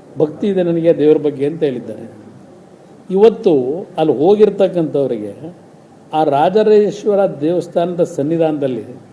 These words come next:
ಯಾವ ರೀತಿಯ ಪೂಜೆಗಳನ್ನ ನಡೆಸ್ತಾರೆ ಅಂತಕ್ಕಂಥದ್ದು ಅವ್ರಿಗೆ ಗೊತ್ತಿಲ್ವೇ?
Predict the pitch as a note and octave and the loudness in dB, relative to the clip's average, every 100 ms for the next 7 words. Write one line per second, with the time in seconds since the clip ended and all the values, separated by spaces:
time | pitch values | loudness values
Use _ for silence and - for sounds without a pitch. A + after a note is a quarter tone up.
0 | - - - - - - C3+ C#3 D3 G3+ | -20 -20 -20 -20 -20 -20 -6 -2 2 4
1 | A3+ A3 F#3+ A3+ D#3 F#3 G3+ G3 G3 G3+ | 2 0 0 2 2 2 2 2 2 0
2 | F3+ D#3+ E3+ G3 F#3+ E3+ F3+ F#3 E3+ F3+ | 0 0 0 0 -2 -2 -2 -2 2 2
3 | F3 E3+ D3 D3 D3 C3 B2 | 2 2 -2 0 -2 -2 -2